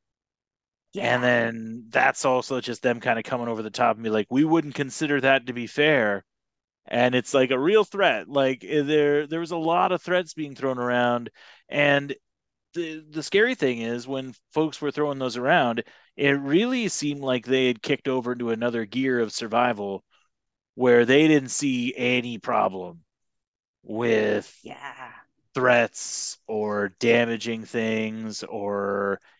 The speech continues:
Speaker 2: impeding other players in any way, shape, or form. Like, just spooky, spooky the
Speaker 1: Yeah.
Speaker 2: amount of how hardcore they were with it.
Speaker 1: I think, yeah. Well, I think it tapped into my, I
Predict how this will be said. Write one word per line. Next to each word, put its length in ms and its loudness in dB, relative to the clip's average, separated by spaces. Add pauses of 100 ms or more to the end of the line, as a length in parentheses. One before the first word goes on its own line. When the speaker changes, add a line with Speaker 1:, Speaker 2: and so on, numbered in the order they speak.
Speaker 2:
impeding 540 -6
other 180 -2
players 420 -2
in 60 -10
any 160 -6
way, 180 -8
shape, 240 -8
or 80 -14
form. 340 -16
Like, 400 -10 (420)
just 260 -2
spooky, 640 -4
spooky 500 -4
the 120 -2
Speaker 1:
Yeah. 40 0
Speaker 2:
amount 400 -2
of 420 -4 (560)
how 180 4
hardcore 480 0
they 100 -2
were 200 -6
with 180 -14
it. 140 -16 (720)
Speaker 1:
I 80 2
think, 360 -4
yeah. 360 4
Well, 120 6
I 80 4
think 180 -4
it 120 -8
tapped 320 -2
into 320 4
my, 440 0
I 240 -4